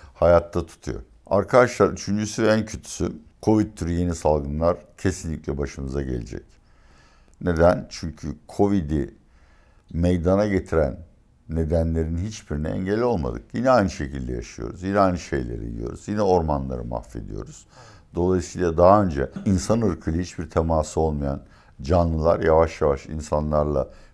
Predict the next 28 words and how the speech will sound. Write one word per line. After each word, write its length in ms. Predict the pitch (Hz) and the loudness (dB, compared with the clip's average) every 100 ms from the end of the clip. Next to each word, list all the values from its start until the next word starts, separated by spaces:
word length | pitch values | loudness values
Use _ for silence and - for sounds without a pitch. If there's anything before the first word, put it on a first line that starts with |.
| - | -8
bir 140 | 80 | -4
araya 280 | 78 78 76 | 0 0 0
gelmeye 500 | 69 69 69 71 67 | 0 -2 -2 -4 -2
başladıklar. 600 | 69 - 76 69 - 92 | -4 -4 -10 -12 -8 -4
Onların 540 | 87 82 82 90 85 | -2 -2 -2 -2 -4
virüsleri, 720 | 80 87 82 - 71 69 - - _ _ - | -2 -2 -4 -4 -2 0 -4 -8 _ _ -2
e, 240 | 80 80 | 2 2
mutasyona 680 | 76 80 90 87 - 92 95 | 2 0 2 2 2 0 2
uğrayarak 440 | 85 71 73 90 - - | 0 0 0 0 -4 -10
insan 420 | 82 - 92 92 | -10 0 0 2
vücudunda 720 | 78 69 73 65 71 73 98 - - - | -4 -6 -8 -6 -6 -4 -4 -6 -20 -10
etki 300 | - - - | -8 -8 2
yaratabilecek 640 | 95 82 82 76 73 90 - | 4 6 4 -2 -2 -6 2
hale 320 | 76 76 76 | 6 6 4
geliyor. 360 | 67 57 50 50 - - - - - 80 | -2 -6 -8 -10 -18 -20 -20 -20 -12 -2
Dünyada 720 | 98 113 117 101 110 - - 110 | 2 6 6 8 8 6 2 -12
iş 240 | - - | -12 -6
dünyası 500 | 95 87 80 - 85 | -2 0 0 -2 -6
buna 200 | 87 85 | -2 0
hazırlıklı. 480 | 80 69 64 64 65 | 0 -4 -10 -8 -6
Önümüzdeki 640 | 80 90 87 90 78 80 | -4 -4 -4 -8 -6 2
beş 280 | 104 104 - | 2 0 -6
yıl 120 | 71 | -8
içinde 440 | - - 65 - - - - - - | -8 -12 -10 -10 -14 -20 -20 -20 -4
çok 280 | 110 110 - | -2 -2 -4
ciddi 480 | 78 - - 82 | -10 -10 -6 -4
ve 140 | 82 82 | -4 -2
covid'den 640 | 101 98 80 - 87 85 | 0 0 0 0 0 0